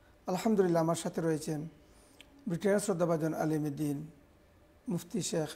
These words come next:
আব্দুল মুনতাকিম সাহেব। আল্লাহু আকবার। বিরতির পূর্বে অনেকে গুরুত্বপূর্ণ প্রশ্ন হয়তো নিয়ে আসছিলেন, একজনের প্রশ্ন আমরা উত্তর দেওয়া হয়েছে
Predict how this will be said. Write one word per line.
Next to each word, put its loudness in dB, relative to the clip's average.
আব্দুল -4
মুনতাকিম -4
সাহেব। -10
আল্লাহু 2
আকবার। -2
বিরতির 2
পূর্বে 8
অনেকে 4
গুরুত্বপূর্ণ -4
প্রশ্ন -8
হয়তো -6
নিয়ে -6
আসছিলেন, -6
একজনের -4
প্রশ্ন -8
আমরা 2
উত্তর -2
দেওয়া 4
হয়েছে -2